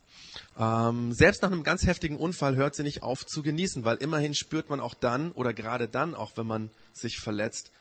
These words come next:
dass man lebt. Und Erika liebt das Leben. Sie liebt zum Beispiel auch Shoppen. Warum, das weiß sie nicht genau. Klamotten, Zeitschriften, Kosmetika oder auch einfach Lebensmittel.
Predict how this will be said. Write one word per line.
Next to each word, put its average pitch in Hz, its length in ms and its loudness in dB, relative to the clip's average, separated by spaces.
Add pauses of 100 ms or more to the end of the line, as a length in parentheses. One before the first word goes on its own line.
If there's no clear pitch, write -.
dass 113 200 -6
man 113 160 -2
lebt. 107 420 -4 (480)
Und 120 160 -2
Erika 151 260 2
liebt 147 260 -2
das 101 140 -6
Leben. 90 320 -8 (320)
Sie 131 140 2
liebt 185 180 4
zum 180 120 2
Beispiel 165 240 6
auch - 80 -2
Shoppen. 98 480 2
Warum, 143 220 4
das 190 140 2
weiß 190 160 6
sie 202 80 2
nicht 170 140 0
genau. 143 240 2
Klamotten, 151 440 0
Zeitschriften, 147 540 -6
Kosmetika 139 680 -2
oder 131 200 2
auch 135 80 -6
einfach 151 240 -2
Lebensmittel. 160 580 -2